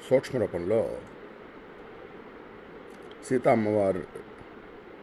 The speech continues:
ఈవిడే అయి ఉంటుంది అని ఆయన కలిసి ఎలాగా ఆవిడతో మనం మాట్లాడాలి అని ఆలోచిస్తున్న సమయంలో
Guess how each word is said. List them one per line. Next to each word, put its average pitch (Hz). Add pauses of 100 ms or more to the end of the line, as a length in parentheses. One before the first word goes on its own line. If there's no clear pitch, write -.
(2250)
ఈవిడే 117
అయి 90
ఉంటుంది 87 (600)
అని 107 (1300)
ఆయన 85
కలిసి 101 (1300)
ఎలాగా 127
ఆవిడతో 104
మనం 92
మాట్లాడాలి 85 (760)
అని 98 (220)
ఆలోచిస్తున్న 92 (100)
సమయంలో 101